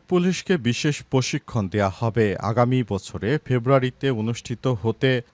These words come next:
যাওয়া জাতীয় নির্বাচন সুষ্ঠু নিরাপদ করতে দেড় লাখের বেশি পুলিশ সদস্যকে প্রশিক্ষণ দেয়া হবে। শুক্রবার পাঁচই সেপ্টেম্বর সরকারি কর্মকর্তারা এই তথ্য নিশ্চিত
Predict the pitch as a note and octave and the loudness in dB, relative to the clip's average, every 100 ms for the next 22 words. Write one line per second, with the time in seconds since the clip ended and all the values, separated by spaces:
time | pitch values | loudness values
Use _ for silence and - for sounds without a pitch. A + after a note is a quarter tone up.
0 | A2+ G#2+ B2 F#2+ C3+ B2+ C3 C3+ D#3 D#3 | -2 4 4 6 2 4 2 2 0 0
1 | - A#2 C3 C3+ D#3+ - E3+ D3+ E3 - | 0 0 2 2 0 -2 -4 -2 -4 0
2 | D#3+ D3+ C3 C3 - B2+ - F#2+ - A#2 | 0 2 4 2 2 -4 -4 -8 -6 -6
3 | G#2 A#2+ A#2+ B2 - B2+ A#2 A2+ C3 A2+ | -2 -2 0 -2 -2 -4 -2 -4 -6 -6
4 | G#2 G2+ G#2 G2 F#2 F#2+ G2 - C3+ - | -6 -6 -6 -8 -8 -10 -12 -6 -4 -4
5 | A#2+ A2+ C#3 - G2+ F2 G2+ F#2 G#2+ G#2 | -6 -6 -8 -8 -8 -2 -2 0 -2 0
6 | A2 F#2 _ - D#3+ F#3 F3 F#3 - E3+ | 0 -2 _ -2 0 4 4 4 4 2
7 | - G3 - F#3 G3 F#3 F#3 - F3+ E3+ | 2 -2 -2 -2 -2 0 -2 0 -2 0
8 | F3+ F3+ E3+ E3+ E3 F3 - E3 E3 - | -2 0 0 0 -2 -2 0 0 0 0
9 | G#2+ - A#2 A#2 A#2+ - | -2 -2 -4 -2 -4 -6